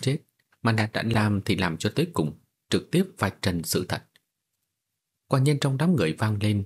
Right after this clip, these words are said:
những tiếng bàn tán. Sắc mặt của Thương Ngô Khung thay đổi, lộ vẻ giận dữ khẽ nói, "Nhất Thiên đại nhân, đúng là lòng tốt không được đáp lại. Ta ra tay là để cứu ngươi, nếu ngươi không cảm kích thì thôi, các người muốn thế nào thì tùy,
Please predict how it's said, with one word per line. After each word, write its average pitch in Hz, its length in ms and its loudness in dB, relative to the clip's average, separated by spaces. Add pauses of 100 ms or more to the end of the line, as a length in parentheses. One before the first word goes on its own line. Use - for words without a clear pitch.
(140)
những 98 160 2
tiếng 131 200 0
bàn 78 260 -2
tán. 127 220 0 (760)
Sắc 170 220 0
mặt 143 160 2
của 104 100 2
Thương 135 240 2
Ngô 131 180 4
Khung 135 280 2
thay 151 200 2
đổi, 85 240 0 (240)
lộ 95 120 2
vẻ 160 180 -2
giận - 260 -2
dữ - 240 2
khẽ - 160 0
nói, 110 240 0 (1300)
"Nhất 98 160 0
Thiên 92 140 2
đại 76 160 -2
nhân, 95 260 2 (440)
đúng 139 180 2
là 90 160 0
lòng 82 260 -4
tốt 156 260 0
không 98 200 0
được - 200 -4
đáp 135 180 -4
lại. 87 220 -2 (800)
Ta 85 320 0
ra 92 100 0
tay 101 320 -2 (140)
là 113 120 2
để 85 200 0
cứu 151 240 4
ngươi, 135 200 0 (500)
nếu 107 120 4
ngươi 92 180 2
không 92 240 0
cảm 82 200 -4 (120)
kích 156 180 0
thì - 160 -2
thôi, 87 260 -2 (420)
các 101 120 2
người 87 120 2
muốn 95 240 2
thế 143 140 2
nào 98 320 0
thì 98 100 -2
tùy, 98 380 -2